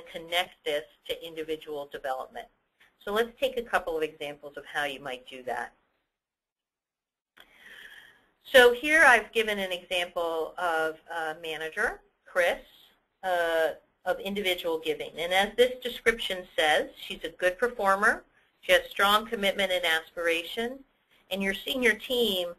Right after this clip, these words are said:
in discussing her really see her as having great potential. So you might place Chris in the upper middle green box, a strong performer with high potential,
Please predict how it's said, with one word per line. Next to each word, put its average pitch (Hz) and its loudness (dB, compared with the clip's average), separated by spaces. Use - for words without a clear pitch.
in 190 -2
discussing 202 2
her 160 4
really 220 -2
see 190 -8
her 170 0
as 165 -6
having 160 -4
great 156 -6
potential. - -12
So 101 2
you 220 -2
might 247 8
place 220 0
Chris 190 2
in 190 -12
the 185 -14
upper 208 0
middle 185 0
green 170 -8
box, 143 -4
a 185 -10
strong 214 6
performer 196 2
with 180 -4
high 175 2
potential, 139 -8